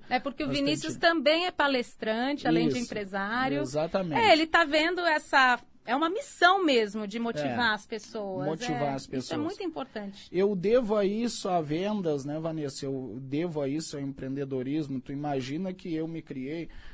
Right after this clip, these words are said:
Speaker 2: Hoje eu olho aqui, pra mim é um prazer tá aqui contigo, porque eu me criei olhando as novelas no, no interior do Rio Grande do Sul, olhando a tua família
Speaker 1: Pois
Speaker 2: inteira
Speaker 1: é.
Speaker 2: na T V, né?
Speaker 1: Pois é.
Speaker 2: Então, lá no interior só pegava a Rede Globo.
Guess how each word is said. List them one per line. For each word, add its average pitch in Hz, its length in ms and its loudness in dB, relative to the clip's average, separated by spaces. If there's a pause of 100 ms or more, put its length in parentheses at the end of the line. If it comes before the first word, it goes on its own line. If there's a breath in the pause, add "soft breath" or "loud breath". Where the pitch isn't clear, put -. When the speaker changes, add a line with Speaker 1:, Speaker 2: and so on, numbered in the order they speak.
(120)
Speaker 2:
Hoje 175 320 2
eu 185 140 4
olho 175 320 4
aqui, 165 240 -4
pra 151 240 0
mim 156 180 -2
é 202 40 0
um 214 100 2
prazer 175 500 4
tá 156 160 2
aqui 143 220 0
contigo, 170 640 -6
porque 156 560 -2 (480 soft breath)
eu 160 160 2
me 196 160 2
criei 196 600 4
olhando 208 640 8
as 196 160 6
novelas 175 680 4
no, 156 300 -4
no 139 220 -2
interior 147 520 2
do 175 120 0
Rio 156 100 4
Grande 165 280 0
do 160 120 -4
Sul, 185 300 -2
olhando 254 480 4
a - 20 6
tua 208 240 0
família 185 500 0
Speaker 1:
Pois 180 120 2
Speaker 2:
inteira 180 300 2
Speaker 1:
é. 165 60 2
Speaker 2:
na 156 140 0
T 156 180 -2
V, 131 280 0
né? 120 200 -4 (360 loud breath)
Speaker 1:
Pois 233 100 -14
é. 220 40 -14 (120 loud breath)
Speaker 2:
Então, 185 880 0
lá 170 380 2
no 233 120 2
interior 220 540 4
só 240 180 4
pegava 233 520 6
a - 20 4
Rede 247 240 4
Globo. 175 420 6